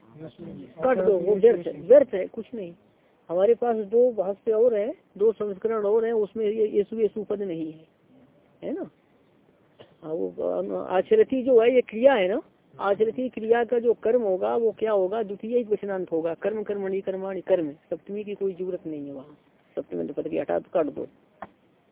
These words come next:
एस येषु प्रवर्तते ऐसा कुछ करना पड़ेगा।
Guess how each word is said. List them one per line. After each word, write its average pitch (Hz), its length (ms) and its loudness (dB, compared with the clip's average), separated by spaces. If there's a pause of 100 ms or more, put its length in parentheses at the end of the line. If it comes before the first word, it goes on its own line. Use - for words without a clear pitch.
(280)
एस 208 320 10
येषु 226 340 6
प्रवर्तते 226 680 0
ऐसा 202 260 0
कुछ 180 180 -8
करना 165 280 -8
पड़ेगा। 156 400 -10